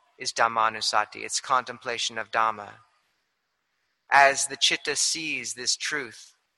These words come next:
it becomes empty or encounters emptiness.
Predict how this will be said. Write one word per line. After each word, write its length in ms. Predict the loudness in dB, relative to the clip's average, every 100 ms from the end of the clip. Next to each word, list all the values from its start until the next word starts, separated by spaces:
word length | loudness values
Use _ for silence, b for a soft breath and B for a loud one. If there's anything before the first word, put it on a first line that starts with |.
| _ _
it 160 | -16 -14
becomes 420 | -2 0 2 -2 -6
empty 560 | -6 -8 -14 -14 -18 _
or 260 | -4 -4 -4 _ _ _ _ _ _ -16
encounters 600 | -8 2 4 4 -2 -6
emptiness. 800 | -8 -8 -10 -10 -8 -8 -10